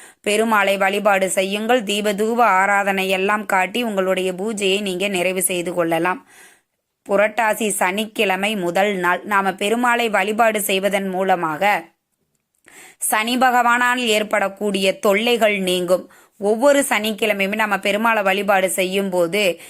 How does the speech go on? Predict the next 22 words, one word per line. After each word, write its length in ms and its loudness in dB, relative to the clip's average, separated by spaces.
நிறைய 680 2
கஷ்டங்கள் 540 0
நம்ம 240 0
வாழ்க்கையில 600 0
இருந்தாலும் 460 0
அந்த 360 0
கஷ்டங்கள், 760 -2
தோஷங்கள் 440 0
அனைத்தும் 640 -2
நிவர்த்தியாகும் 720 0
அப்படிங்கிறது 540 -2
ஐதீகம். 600 -2
இதுல 280 0
நாளைய 460 0
தினத்துல 380 0
சங்கடகர 640 0
சதுர்த்தியும் 640 0
நம்மளுக்கு 400 -2
வருகிறது. 560 0
தேய்பிறை 560 2
சங்கடகர 560 0
சதுர்த்தி. 640 -2